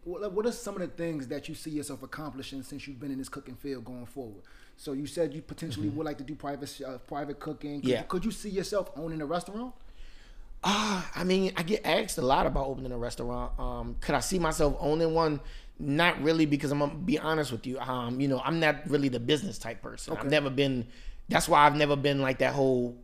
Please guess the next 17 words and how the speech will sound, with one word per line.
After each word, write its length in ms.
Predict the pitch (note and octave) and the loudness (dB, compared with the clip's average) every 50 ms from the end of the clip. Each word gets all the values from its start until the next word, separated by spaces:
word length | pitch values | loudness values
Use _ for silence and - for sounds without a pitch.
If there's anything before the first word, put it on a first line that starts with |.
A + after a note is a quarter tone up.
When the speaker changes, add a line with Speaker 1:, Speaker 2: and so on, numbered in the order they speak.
| - - - - - | -20 -20 -20 -10 -2
Speaker 2:
entrepreneur, 1300 | - C#3 D3 C#3+ - - B2+ B2 - B2+ C3 B2+ B2+ C3 C#3 C#3 C#3 C#3 C3+ C3 B2+ B2+ B2 B2 B2 A#2 - - - - - - - | 2 2 2 2 2 -2 -4 -4 -4 -2 -2 0 0 2 2 4 4 6 6 6 4 4 4 2 2 0 -2 -6 -12 -12 -12 -8 -2
go 180 | A2+ C3+ C#3 C#3 | 2 4 6 8
out 240 | C3+ C3+ C3 C3+ C3+ | 8 8 8 6 4
and 80 | C3+ | 2
own 220 | D3+ C#3+ C#3 C#3 C#3 | 0 2 2 2 2
your 100 | C3+ C3+ | 0 0
own 220 | C3 C3 C3 B2+ | 0 0 0 0
business 420 | B2 C#3 C#3+ C#3 A#2+ A#2+ B2 A2 | 4 4 4 4 4 0 -4 -6
type. 340 | - - A2 A2+ A2 A2 A2 | -6 -4 -4 -2 -2 -4 -6
You 80 | B2+ C3 | -8 -8
know, 80 | B2+ | -4
I 120 | A2+ A2 C#3 | 0 2 4
work 160 | D3+ D#3 C#3 | 6 4 4
for 120 | - - | 2 -2
the 60 | A#2+ A#2+ | -6 0
government, 460 | A#2 B2+ D3+ D3+ C3+ C3+ C3 B2+ A#2 | 4 6 6 6 6 4 0 0 -2
so, 360 | - - B2 A#2+ A#2 A2+ A2 | 0 0 2 2 2 0 -2